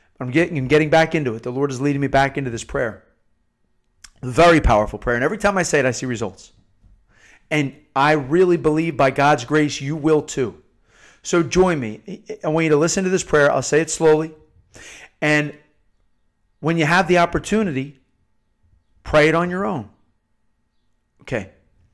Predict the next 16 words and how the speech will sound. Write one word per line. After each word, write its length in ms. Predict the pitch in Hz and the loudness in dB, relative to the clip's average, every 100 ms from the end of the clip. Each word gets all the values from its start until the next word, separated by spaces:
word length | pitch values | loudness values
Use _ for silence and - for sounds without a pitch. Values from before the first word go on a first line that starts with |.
| _ _ _ _ _ _ _ _ _ _ _ _ - - _ _ | _ _ _ _ _ _ _ _ _ _ _ _ -20 -20 _ _
Here 160 | - 156 | 0 2
it 60 | |
is. 240 | 120 - - _ _ _ _ _ _ | 0 -4 -18 _ _ _ _ _ _
We'll, 200 | 135 139 147 | -6 -6 -2
we'll 100 | 190 | 0
begin 240 | 170 185 170 | 2 2 2
in 60 | |
the 80 | 147 | 0
sign, 240 | 143 151 | 0 0
with, 180 | 156 143 | 0 -4
with 120 | 147 | -4
the 60 | 131 | -6
sign 220 | 127 143 | 0 0
of 40 | 143 | 0
the 60 | |
cross. 380 | 143 107 80 - | -4 -8 -8 -18